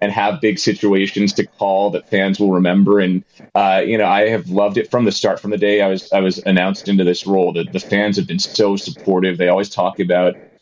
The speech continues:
you know, about it as being part of what they call the New Jersey Devils family. And you really get that feel. Uh, we're lucky our broadcast position at home is right on the mezzanine level. So fans can come up to us in intermissions or pregame, say hello. And it's been so great to,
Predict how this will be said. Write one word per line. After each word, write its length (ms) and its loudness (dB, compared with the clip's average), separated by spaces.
you 120 2
know, 140 2
about 260 0
it 60 0
as 120 -2
being 180 0
part 240 -4
of 100 -2
what 120 -4
they 100 0
call 180 -2
the 80 -2
New 120 -2
Jersey 280 -4
Devils 320 -2
family. 340 -2
And 80 -2
you 80 0
really 180 2
get 180 -2
that 320 -2
feel. 340 2
Uh, 120 0
we're 120 2
lucky 280 0
our 80 2
broadcast 560 -2
position 340 -2
at 100 0
home 280 -2
is 200 -2
right 160 2
on 120 -2
the 60 -4
mezzanine 480 0
level. 300 0
So 160 -2
fans 320 -4
can 140 -8
come 180 -2
up 200 -2
to 140 2
us 280 0
in 180 4
intermissions 520 2
or 60 -2
pregame, 460 0
say 180 0
hello. 340 2
And 60 -2
it's 100 -10
been 120 0
so 180 0
great 300 -2
to, 180 2